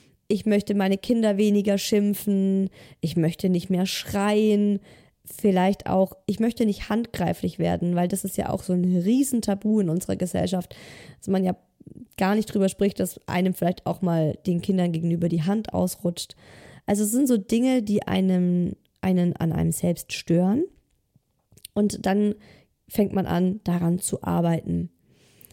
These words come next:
Oder, also für mich war zum Beispiel auch wirklich ein großer Punkt, äh, an dem ich gearbeitet hab im vergangenen Jahr, dass ich weniger gestresst bin. Ich bin immer gestresst. Ich bin immer am Rumrennen.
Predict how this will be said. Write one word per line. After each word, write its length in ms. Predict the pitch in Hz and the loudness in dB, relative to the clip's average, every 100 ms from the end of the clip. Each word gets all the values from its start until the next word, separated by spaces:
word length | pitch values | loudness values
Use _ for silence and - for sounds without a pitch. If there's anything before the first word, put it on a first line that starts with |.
| _ - | _ 0
Oder, 480 | 196 190 185 180 | 2 4 2 2
also 180 | 190 - | 0 -4
für 160 | 170 180 | -2 0
mich 240 | 190 190 | 2 2
war 120 | 185 | -2
zum 160 | - 190 | -2 -2
Beispiel 360 | 180 180 - 170 | 0 -2 -4 -4
auch 200 | 175 185 | -4 -2
wirklich 300 | 185 170 - | -4 -4 -4
ein 180 | 180 | -4
großer 480 | - - 180 196 180 | -4 -4 -2 0 -2
Punkt, 560 | - 175 175 180 - - - - - _ | -2 -2 0 -2 -4 -14 -20 -20 -20 _
äh, 80 | - | -2
an 320 | 180 170 180 | 0 2 0
dem 160 | 175 180 | 2 0
ich 120 | 175 | 0
gearbeitet 580 | - 165 175 180 - - | -4 -2 2 0 -2 -2
hab 160 | 180 - | -2 -2
im 140 | 175 | -4
vergangenen 560 | 170 170 170 170 165 165 | -2 0 0 0 0 0
Jahr, 380 | 165 160 165 - - - - - | 0 0 -2 -4 -14 -20 -20 -4
dass 360 | 190 190 - - | 0 0 -2 -8
ich 360 | - 196 185 - | 0 0 0 -2
weniger 420 | 180 180 180 170 | 2 2 2 0
gestresst 680 | 170 170 - 180 185 - - | 0 -2 -2 -2 -4 -6 -6
bin. 300 | 135 - - _ _ - | -4 -4 -8 _ _ -12
Ich 180 | - - | -12 -6
bin 200 | 180 - _ | -6 -6 _
immer 680 | 233 233 233 226 214 202 190 | 0 2 4 2 4 4 2
gestresst. 680 | 196 185 - 180 165 - - - - _ | -2 -6 -6 -6 -6 -6 -16 -20 -20 _
Ich 120 | - | -6
bin 180 | 202 185 - | -4 -4 0
immer 540 | 247 240 226 226 220 | 2 4 4 2 2
am 140 | 190 190 | 2 2
Rumrennen. 640 | 185 196 180 160 170 175 | 4 2 2 0 -2 -4